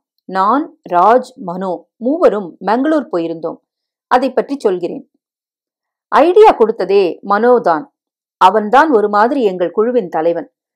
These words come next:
ராஜுக்கு தெரிந்த பார்ட்டி ஒன்று மங்களூரில் இருப்பதாகவும், ஆட்டோமொபைல் ஸ்பே-, ஸ்பேர் பார்ட் பெரிய புள்ளி என்பதாகவும், அந்த புள்ளி பைபாஸ் ஆபரேஷனுக்கு அமெரிக்கா போவதாகவும்,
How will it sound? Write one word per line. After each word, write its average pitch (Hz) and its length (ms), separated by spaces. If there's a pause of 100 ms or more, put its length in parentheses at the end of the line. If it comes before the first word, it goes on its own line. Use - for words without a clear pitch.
(320)
ராஜுக்கு 247 760
தெரிந்த 262 320
பார்ட்டி 220 400
ஒன்று 175 480
மங்களூரில் 220 540
இருப்பதாகவும், 170 760 (440)
ஆட்டோமொபைல் 294 580
ஸ்பே-, 214 480
ஸ்பேர் 226 440
பார்ட் 208 240
பெரிய 240 340
புள்ளி 214 340
என்பதாகவும், 175 680
அந்த 202 320
புள்ளி 220 560 (420)
பைபாஸ் 330 380
ஆபரேஷனுக்கு 196 800
அமெரிக்கா 254 600
போவதாகவும், 170 640